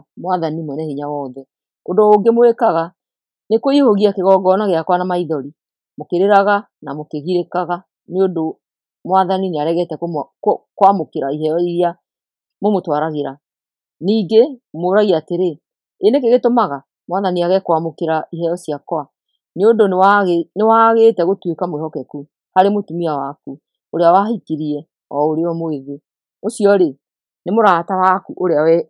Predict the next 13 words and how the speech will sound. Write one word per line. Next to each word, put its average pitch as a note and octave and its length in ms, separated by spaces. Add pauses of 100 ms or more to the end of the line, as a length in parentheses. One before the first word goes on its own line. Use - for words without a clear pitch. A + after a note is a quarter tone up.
wehĩtire F3 600
wĩ F3 180
mbere F3 180
ya F3 220
Ngai D#3+ 240 (460)
atĩ D#3 160
nĩ F3 120
ũgũtuĩka F3+ 440
mwĩhokeku E3 500
harĩ D3+ 240
we. C3 100 (580)
Githĩ F#3+ 200
to, - 160